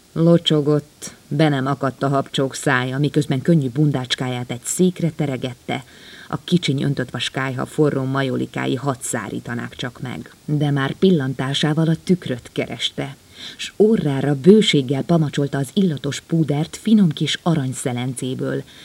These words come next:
s kajla szőke bodrokat igazított hebrencs fejecskéjén királynői kecsel. Annak az ujjai, ah,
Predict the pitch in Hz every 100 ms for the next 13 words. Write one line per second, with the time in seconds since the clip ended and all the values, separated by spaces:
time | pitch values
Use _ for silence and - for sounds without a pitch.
0 | - - - - 233 180 151 - 208 220
1 | - 143 165 156 135 135 131 135 147 143
2 | 139 139 - 160 139 131 - - 147 131
3 | - - 135 139 170 - 220 139 120 127
4 | 123 117 - - - - - 127 82 -
5 | - - - - - - - - - -
6 | 170 160 160 156 156 147 - 156 156 156
7 | 147 143 - - 107 139 151